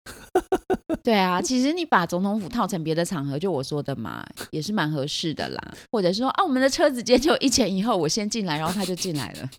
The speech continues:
Speaker 2: <laughs> 什么鬼东西啦？老人的幽默总是比较难懂。
Speaker 1: 好啦，那我们这个礼拜呢，就精选这三则这个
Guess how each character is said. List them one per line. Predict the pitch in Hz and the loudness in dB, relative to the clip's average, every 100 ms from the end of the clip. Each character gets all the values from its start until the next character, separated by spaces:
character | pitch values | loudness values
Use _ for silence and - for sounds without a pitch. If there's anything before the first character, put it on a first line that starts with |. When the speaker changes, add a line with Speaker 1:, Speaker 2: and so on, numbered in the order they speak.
| - - - | -12 -12 -14
Speaker 2:
<laughs> | _ _ _ - | _ _ _ -8
什 | 196 | -4
么 | 185 | 2
鬼 | 175 | 2
东 | 202 226 | 4 2
西 | 247 220 202 | 0 -2 0
啦？ | 208 147 151 - - _ _ _ _ _ _ _ _ _ - | 0 0 -2 -8 -10 _ _ _ _ _ _ _ _ _ -2
老 | 180 | 4
人 | 170 170 | 4 6
的 | 185 | 6
幽 | 185 202 | 8 8
默 | 214 190 | 6 4
总 | 151 | 2
是 | 151 | -2
比 | 170 | -4
较 | 143 165 | -2 -2
难 | 151 110 120 | -2 -4 -6
懂。 | 98 - - - - 226 - _ _ _ | -6 -6 -12 -18 -16 -16 -18 _ _ _
Speaker 1:
好 | 131 | 2
啦， | 127 123 | 6 6
那 | 131 143 | 6 4
我 | 131 | 6
们 | 113 117 | 4 2
这 | 143 | 2
个 | |
礼 | 110 101 | 4 4
拜 | 120 113 | 4 6
呢， | 104 101 | 4 4
就 | 101 107 | 2 0
精 | 104 113 120 | 0 0 0
选 | 95 | -2
这 | 92 107 | -2 0
三 | 107 107 | 2 2
则 | 107 98 95 104 | 0 -4 -6 -6
这 | 107 | -8
个 | - - | -8 -8